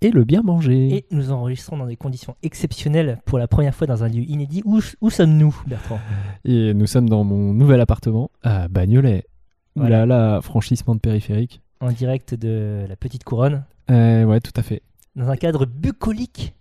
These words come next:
Speaker 1: Eh oui, où, ma foi, euh, il fait bon vivre.
Speaker 2: Voilà, on entend les o-, oiseaux et les marteaux-piqueurs chanter, c'est super. Euh, de quoi parle-t-on ce mois-ci ?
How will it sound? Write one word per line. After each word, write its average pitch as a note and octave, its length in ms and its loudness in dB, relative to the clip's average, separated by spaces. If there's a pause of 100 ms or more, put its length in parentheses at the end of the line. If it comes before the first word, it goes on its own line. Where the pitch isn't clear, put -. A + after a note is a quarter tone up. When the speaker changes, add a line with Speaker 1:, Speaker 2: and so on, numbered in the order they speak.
(120)
Speaker 1:
Eh C#3+ 180 4
oui, C3+ 260 4
où, G#2+ 120 2
ma G2 160 0
foi, G3 180 -6
euh, G#2 300 -2 (420)
il C#3+ 140 0
fait C3+ 160 0
bon D#3 120 0
vivre. B2 360 0 (100)
Speaker 2:
Voilà, C#3 300 -4
on C3+ 80 -6
entend C#3 180 -8
les B2+ 160 -6 (160)
o-, - 20 -8 (140)
oiseaux C#3+ 320 -4
et B2 120 -10
les A#2 100 -12 (100)
marteaux-piqueurs D#3 500 -10
chanter, - 240 -10
c'est - 140 -18
super. - 400 -16 (140)
Euh, E3 580 6 (280)
de E3+ 120 0
quoi A3+ 160 -6
parle-t-on F#3+ 640 0
ce - 180 -4
mois-ci ? E3 640 -4